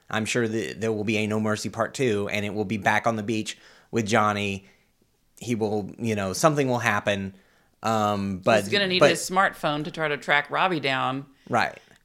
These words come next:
Speaker 2: And, and then he'll find out that Allie t-, messaged him, whatever, accepted his friend request, which we don't even care about that <laughs> right now.
Speaker 1: Right.
Speaker 2: Allie who?
Speaker 1: Well, but the po-, but my larger point is, like,
Speaker 2: <laughs>
Speaker 1: there will be no time skip. So whatever happens to Miguel, like,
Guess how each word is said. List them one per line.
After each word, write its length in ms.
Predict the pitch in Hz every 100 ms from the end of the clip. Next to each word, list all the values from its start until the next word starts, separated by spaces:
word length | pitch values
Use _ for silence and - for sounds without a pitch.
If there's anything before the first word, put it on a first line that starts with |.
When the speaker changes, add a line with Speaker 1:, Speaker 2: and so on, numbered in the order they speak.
| -
Speaker 2:
And, 260 | 156 151 -
and 280 | 165 160 151
then 80 | 165
he'll 120 | 170
find 240 | 160 156 151
out 120 | 151
that 120 | 151
Allie 460 | 117 170 156 135 - - -
t-, 120 | - - 165
messaged 500 | 156 151 151 156 165
him, 240 | 156 151
whatever, 320 | 143 143 135 135
accepted 320 | 147 175 156
his 100 | 156
friend 180 | 185 175
request, 300 | 165 160 -
which 120 | 160
we 180 | 196 269
don't 120 | 208
even 220 | 165 165
care 240 | - 240
about 260 | 190 143 -
that 240 | 135 -
<laughs> 0 |
right 160 | 170 156 - - -
now. 120 | -
Speaker 1:
Right. 200 | 147 - - -
Speaker 2:
Allie 240 | 269 220
who? 360 | 285 233 156 147 277
Speaker 1:
Well, 160 | 285 196
but 140 | 190
the 60 | 190
po-, 180 | 170 208
but 260 | 165 180 165
my 120 | 165
larger 300 | 175 175 156
point 280 | 151 143 131
is, 200 | 123 110
like, 320 | 123 117 -
Speaker 2:
<laughs> 20 |
Speaker 1:
there 140 | 156 160
will 140 | 147
be 160 | 135 143
no 180 | 131
time 400 | 123 165 156 131
skip. 580 | 113 - - - 110 -
So 420 | - 135 117 113
whatever 500 | 110 110 135 151 143
happens 480 | 127 139 135 127 120
to 80 | -
Miguel, 580 | 113 110 117 123 113 104
like, 400 | 107 101 90